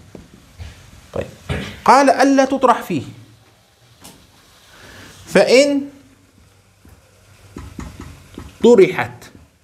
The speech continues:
ها؟ فإن طرحت إيش؟ حكم بالنجاسة، صح؟ لكن انتبه معي،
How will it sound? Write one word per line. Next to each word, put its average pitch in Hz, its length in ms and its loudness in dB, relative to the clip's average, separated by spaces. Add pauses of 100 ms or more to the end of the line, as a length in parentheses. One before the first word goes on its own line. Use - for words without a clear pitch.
(1700)
ها؟ 180 280 2 (1400)
فإن 196 180 4
طرحت 214 420 2 (180)
إيش؟ 226 340 0 (1040)
حكم 254 380 4 (1600)
بالنجاسة، 170 680 0
صح؟ - 340 -2 (600)
لكن 120 220 -4
انتبه 151 280 0
معي، 101 240 -4